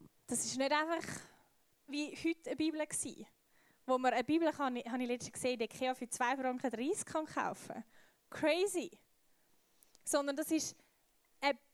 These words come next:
eine Buchrolle gsi, wo Leute von Hand abgeschrieben haben und x Sachen hatten, zum kontrollieren, dass sie sicher keinen Fehler machen. Und wenn sie einen Fehler gemacht haben, haben sie müssen Löcher buddeln,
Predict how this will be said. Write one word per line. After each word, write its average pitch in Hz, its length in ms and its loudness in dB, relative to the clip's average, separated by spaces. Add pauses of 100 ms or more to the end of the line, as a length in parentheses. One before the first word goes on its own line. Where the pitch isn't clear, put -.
eine 269 180 4
Buchrolle 339 560 4
gsi, 285 240 -4
wo 254 100 6
Leute 285 340 2
von - 180 -2 (140)
Hand 320 280 2
abgeschrieben 330 540 0
haben 233 220 -2 (280)
und - 220 -2 (120)
x - 280 -2
Sachen 330 400 0
hatten, 330 180 2
zum 302 160 -2
kontrollieren, 285 680 2
dass 254 180 0
sie 247 80 -2
sicher 349 340 2
keinen 294 200 -2
Fehler 311 340 2
machen. 262 320 2 (340)
Und 269 160 -4
wenn 381 200 4
sie 370 100 -4
einen 349 100 2
Fehler 330 180 4
gemacht 330 300 -2
haben, 302 120 2
haben 269 140 2
sie 269 120 -2
müssen 254 260 0
Löcher 330 340 -2
buddeln, 349 320 -2